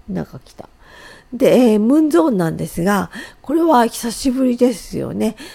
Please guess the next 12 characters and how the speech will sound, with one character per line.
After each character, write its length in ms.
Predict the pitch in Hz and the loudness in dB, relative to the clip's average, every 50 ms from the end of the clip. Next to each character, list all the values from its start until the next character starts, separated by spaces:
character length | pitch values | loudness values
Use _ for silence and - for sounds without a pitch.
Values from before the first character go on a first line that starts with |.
| - _ - | -14 _ 4
で、 300 | 277 240 214 180 185 - - - - - - - - - - - - - | 4 6 6 4 0 -4 -12 -20 -20 -20 -20 -20 -20 -20 -20 -20 -12 -6
う 60 | 226 | -2
ん 140 | 240 277 262 | -2 -2 -2
と 180 | - - 262 247 | 0 2 2 4
ね、 420 | 247 233 214 190 175 - - - - | 4 4 4 4 2 2 -2 -4 -4
私 460 | - 185 208 208 254 247 269 - - 269 | -2 0 0 2 0 0 0 0 -2 -4
自 160 | 262 254 320 | -2 -2 -4
身 300 | 247 208 196 226 180 175 | -4 -4 -4 -6 -4 -4
は、 440 | 170 175 190 196 185 165 151 - - _ _ _ _ _ _ _ _ _ _ _ _ - 339 - _ _ _ _ _ _ _ _ - - - | -2 0 2 4 4 2 0 -2 -6 _ _ _ _ _ _ _ _ _ _ _ _ -20 -20 -20 _ _ _ _ _ _ _ _ -20 -18 -14
旅 540 | 202 208 185 - 214 220 214 170 104 - - _ _ _ _ _ _ - | -12 -8 -2 0 0 2 2 0 -2 -4 -8 _ _ _ _ _ _ -6
か 120 | - 208 | -2 0
ら、 220 | 165 160 160 160 | 0 0 0 -2